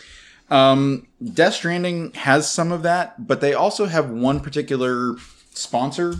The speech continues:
if you will, that's taken things to kind of an extreme.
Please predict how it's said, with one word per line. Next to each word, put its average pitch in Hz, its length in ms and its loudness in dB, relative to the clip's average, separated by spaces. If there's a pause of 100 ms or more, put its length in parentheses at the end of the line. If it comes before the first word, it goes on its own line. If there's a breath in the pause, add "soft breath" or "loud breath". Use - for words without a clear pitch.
if 170 160 -6
you 175 100 -6
will, 175 300 -4 (300 soft breath)
that's 123 240 -2
taken - 340 0
things 127 260 -2
to 117 200 -6
kind 113 360 -10
of 170 100 -8
an 180 80 -8
extreme. 165 580 -4